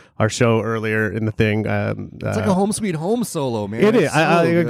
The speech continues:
Speaker 2: good.
Speaker 1: with you. So the best part of that song is, is Slash's solo. Um,
Speaker 2: And I, I like the orchestral grandeur, and I, I like that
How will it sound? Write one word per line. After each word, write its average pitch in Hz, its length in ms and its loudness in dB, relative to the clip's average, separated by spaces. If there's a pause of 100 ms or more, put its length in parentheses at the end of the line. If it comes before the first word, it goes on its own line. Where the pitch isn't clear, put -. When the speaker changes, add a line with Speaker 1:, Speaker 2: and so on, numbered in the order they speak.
Speaker 2:
good. 143 40 4
Speaker 1:
with 123 140 0
you. 90 180 -6
So 123 240 2
the 127 240 -2
best 151 260 -2
part 139 200 2
of 117 80 2
that 113 180 0
song 113 320 2
is, 113 400 -4
is 113 220 -2
Slash's 107 400 -2
solo. 107 400 2
Um, 113 180 -8
Speaker 2:
And 101 440 2
I, - 180 -2
I 247 220 0
like 190 580 -2
the 123 260 0 (400)
orchestral 160 640 2
grandeur, 127 880 -2
and 113 160 -4
I, 135 240 -10
I 156 120 -6
like 160 360 -6
that 131 200 -4